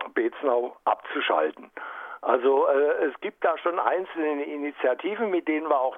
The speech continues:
zusammenarbeiten. Äh, unsere Arbeit über die Grenze ist halt, weil das ein anderes politisches System ist, nur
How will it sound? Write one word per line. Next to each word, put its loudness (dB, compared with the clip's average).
zusammenarbeiten. 0
Äh, 0
unsere 2
Arbeit 4
über 2
die -4
Grenze 4
ist 2
halt, 2
weil 4
das 2
ein 0
anderes 0
politisches -2
System 2
ist, 0
nur 6